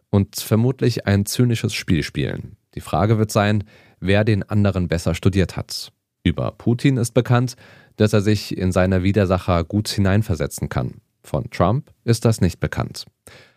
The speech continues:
Nicht nur in den U S A fürchten daher viele politische Beobachter, Trump könne sich in Alaska aus purer Eitelkeit auf einen schmutzigen Deal einlassen.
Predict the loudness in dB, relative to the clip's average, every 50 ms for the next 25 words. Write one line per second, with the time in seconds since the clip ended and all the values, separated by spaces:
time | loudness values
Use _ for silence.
0 | _ _ _ _ _ _ _ _ 0 0 2 2 0 0 0 0 -2 0 0 -2
1 | -2 -2 -2 0 2 2 2 2 0 0 -2 0 0 0 2 2 2 4 2 2
2 | 0 0 0 2 2 2 2 0 -2 -2 0 0 0 0 0 0 2 2 2 0
3 | 0 -2 0 2 2 2 2 2 2 2 2 2 2 0 2 2 0 0 0 2
4 | 2 2 0 0 -2 -4 -4 -2 -2 -2 0 0 0 0 0 0 0 0 0 -2
5 | -4 -6 -8 -4 0 0 2 2 2 0 0 0 0 0 0 -2 -2 0 2 2
6 | 2 0 -2 -4 -4 -2 -2 0 0 0 -2 -2 -4 -2 0 0 0 2 0 -2
7 | 0 2 2 2 2 2 2 2 2 0 -2 -2 -2 -2 0 0 2 2 0 0